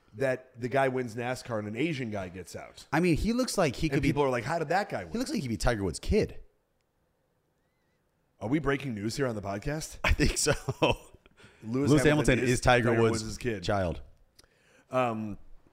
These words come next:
Speaker 1: what else we got?
Speaker 2: A I is gonna cure cancer.
Speaker 1: Oh, yeah.
Speaker 2: That's wild.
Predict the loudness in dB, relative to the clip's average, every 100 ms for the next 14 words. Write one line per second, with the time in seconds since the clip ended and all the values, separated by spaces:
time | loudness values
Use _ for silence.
0 | -20 -4 0 0 -2 -8 -8 -12 -20 _
1 | _ _ _ _ -14 -6 -2 0 0 -2
2 | -4 -6 -8 -8 -10 -8 -6 -8 -8 -10
3 | -12 _ _ -12 -8 -6 -8 -10 -12 -10
4 | -10 -10 -14 _ _ -12 -10 -8 -10 -10
5 | -12